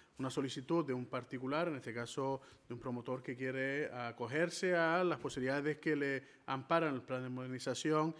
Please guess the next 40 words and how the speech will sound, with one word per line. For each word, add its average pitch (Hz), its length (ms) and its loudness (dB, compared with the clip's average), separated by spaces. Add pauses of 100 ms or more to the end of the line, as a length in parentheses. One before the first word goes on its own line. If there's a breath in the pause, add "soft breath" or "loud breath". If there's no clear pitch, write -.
(440 loud breath)
y, 208 340 4
eh, 160 240 6
solicita 135 460 -4
la 139 180 2
licencia 131 460 -4
de 135 80 2
obra 135 180 2
mayor, 139 360 0
una 170 80 -2
licencia 135 640 -2 (340 loud breath)
de 131 140 -4
obra 135 220 2
mayor 151 480 2
que 127 160 0
va 131 100 2
a 139 60 2
implicar 139 440 0
unos 127 360 -2
ingresos 139 420 0
para 123 120 -4
las 120 120 -2
arcas 131 220 -6
municipales 131 640 -2
de 117 80 -8
unos 120 160 -6
veintisiete 123 460 -8
mil 135 140 -4
euros, 165 240 -2
como 117 180 -6
bien 123 160 -2
ha 123 120 -2 (300 loud breath)
manifestado 131 420 -2
la 123 80 -2
alcaldesa 120 480 -6
recién, 123 320 -6
ahora 123 220 -4
mismo 151 300 -2
en 135 80 -2
esta 127 180 -4
intervención, 131 720 0